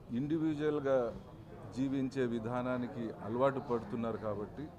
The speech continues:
ప్రతి విషయము వాళ్ళ ఏజ్కి తగ్గట్టు చెప్పుకుంటా, వాళ్ళల్లో అవేర్‌నెస్ తీసుకొస్తూ పోతే, ఎక్కడా ఇబ్బంది పడకుండా, మోసపోకుండా,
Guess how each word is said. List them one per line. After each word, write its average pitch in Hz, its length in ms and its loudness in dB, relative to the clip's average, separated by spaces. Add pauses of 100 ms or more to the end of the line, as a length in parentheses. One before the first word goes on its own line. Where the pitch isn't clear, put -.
(760)
ప్రతి 117 320 -2
విషయము 131 760 -2 (760)
వాళ్ళ 113 380 2
ఏజ్కి 127 600 2
తగ్గట్టు 117 720 -4
చెప్పుకుంటా, 123 600 0 (300)
వాళ్ళల్లో 113 520 0
అవేర్‌నెస్ 123 520 -2
తీసుకొస్తూ 113 540 -6
పోతే, 104 480 -4 (680)
ఎక్కడా 147 680 4 (340)
ఇబ్బంది 139 400 0
పడకుండా, 117 720 0 (120)
మోసపోకుండా, 110 1080 -4